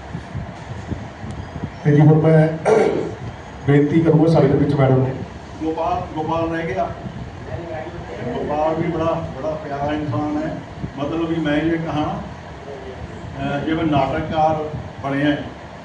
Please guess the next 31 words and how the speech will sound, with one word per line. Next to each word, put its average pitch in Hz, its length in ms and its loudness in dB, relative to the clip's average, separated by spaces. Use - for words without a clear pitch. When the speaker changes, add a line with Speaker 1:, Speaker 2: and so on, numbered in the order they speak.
Speaker 2:
ਇਹ 180 160 -2
ਗੋਪਾਲ 156 420 0
ਦੀ 165 120 2
ਬਦੌਲਤ 143 440 0
ਹੈ। 131 60 -4
ਗੋਪਾਲ 147 360 -4
ਕੋਲ 165 100 -4
ਤਿੰਨ 160 360 -4
ਚਾਰ, 185 380 -2
ਗੋਪਾਲ 180 160 0
ਕੋਲ 196 180 0
ਆ, 185 40 4
ਤਿੰਨ 180 160 -4
ਚਾਰ 190 180 2
ਹੋਰ 180 220 0
ਨੇ 180 80 -4
ਮੇਰੇ 185 280 -2
ਚੇਲੇ। 185 380 0
ਉਹ 160 40 -2
ਹੁਣੇ, 185 380 0
ਹੁਣੇ 208 220 2
ਨਾ 214 380 -2
ਚੇਲੇ 190 320 0
ਨਹੀਂ, 196 100 0
ਹੁਣੇ 202 140 0
ਗੁਰੂ 185 280 -2
ਬਣੇ 190 160 0
ਹੋਏ 170 100 4
ਨੇ। 151 160 -2
ਕਹਿੰਦੇ, 202 240 0
"ਚੇਲਾ 185 460 -2